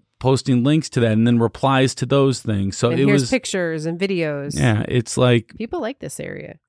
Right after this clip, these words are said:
Speaker 1: Yeah, definitely. It is like their, it's, it seems like it's their Resurrection Mary.
Speaker 2: Yeah, or Bachelor's Grove. Like, I do agree with you about the Bachelor's Grove thing.
Speaker 1: It has
Speaker 2: Like,
Speaker 1: that feel.
Speaker 2: yeah, it does.
Speaker 1: It really does. I mean, although, uh,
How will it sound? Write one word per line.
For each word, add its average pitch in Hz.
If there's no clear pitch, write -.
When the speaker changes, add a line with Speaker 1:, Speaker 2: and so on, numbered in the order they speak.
Speaker 1:
Yeah, 190
definitely. 147
It 135
is 147
like 135
their, 123
it's, 117
it 131
seems 185
like 151
it's -
their 120
Resurrection 117
Mary. 98
Speaker 2:
Yeah, 208
or 208
Bachelor's 185
Grove. 165
Like, 202
I 226
do 254
agree 185
with 165
you 156
about 147
the 139
Bachelor's 139
Grove -
thing. -
Speaker 1:
It 123
has 156
Speaker 2:
Like, -
Speaker 1:
that 170
feel. 147
Speaker 2:
yeah, 131
it 135
does. 127
Speaker 1:
It 127
really 135
does. 120
I 127
mean, 123
although, 131
uh, -